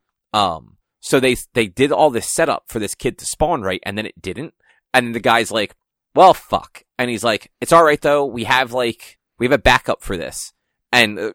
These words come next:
this was another, like, like, console thing, but, like, they just know the console command for, like, that specific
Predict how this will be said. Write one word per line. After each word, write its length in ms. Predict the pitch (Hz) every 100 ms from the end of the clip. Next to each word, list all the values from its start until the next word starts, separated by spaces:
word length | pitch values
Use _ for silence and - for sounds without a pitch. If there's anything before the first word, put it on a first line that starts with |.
| _
this 240 | 120 131 143
was 80 | 113
another, 340 | 117 113 107
like, 240 | 101 92 -
like, 160 | 98 87
console 400 | - 202 117 95
thing, 260 | 92 90 - _ _ -
but, 180 | 120 117
like, 240 | 113 -
they 160 | - 131
just 280 | 120 147 - 117
know 320 | 110 120 131
the 100 | 120
console 460 | - 101 - 131
command 480 | 127 139 143 156 160 _ _
for, 320 | - 139 127
like, 240 | 113 107 - -
that 400 | 82 113 117 -
specific 760 | - 135 - 131 - 123 -